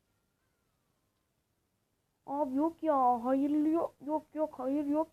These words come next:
ya. Yanlış yapan sizsiniz, bana ne kızıyorsunuz?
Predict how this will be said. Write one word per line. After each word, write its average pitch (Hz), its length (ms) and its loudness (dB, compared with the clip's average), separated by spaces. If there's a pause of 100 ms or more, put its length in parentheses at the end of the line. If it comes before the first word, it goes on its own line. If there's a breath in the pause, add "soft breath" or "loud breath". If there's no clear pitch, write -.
ya. 220 340 -8 (3750)
Yanlış 269 280 -8
yapan 415 240 0
sizsiniz, 392 720 -8
bana 311 160 4
ne 539 180 -2
kızıyorsunuz? 320 540 -6